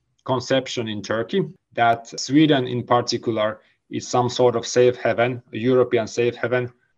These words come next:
for the P K K, the Kurdistan Workers' Party in Europe. And, uh, whether this is true or not, we don't even have to consider that. The main thing is that in Turkey, there is this kind of conception, which is pretty largely shared among the population as well.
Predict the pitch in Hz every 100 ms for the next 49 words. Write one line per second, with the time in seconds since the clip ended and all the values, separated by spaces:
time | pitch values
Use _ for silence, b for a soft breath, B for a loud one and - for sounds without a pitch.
0 | _ - 127 131 127 123 117 117 110 113
1 | 110 104 107 117 117 113 - 107 110 104
2 | 101 - 104 101 101 101 - 127 117 107
3 | 98 95 - _ _ _ _ - 101 98
4 | 101 98 - _ 120 123 170 143 143 131
5 | 123 - - 147 143 117 107 120 151 -
6 | 127 - 120 127 131 127 127 120 120 123
7 | - 117 120 110 - 123 139 139 135 -
8 | - _ 131 135 139 127 127 123 123 120
9 | - _ - 123 151 143 143 131 131 127
10 | 127 - 127 123 127 117 113 - 107 -
11 | 113 - 101 98 101 101 - _ - 131
12 | 127 120 120 120 - 110 - 127 110 107
13 | 107 107 107 104 123 120 113 113 - 98
14 | 95 127 143 -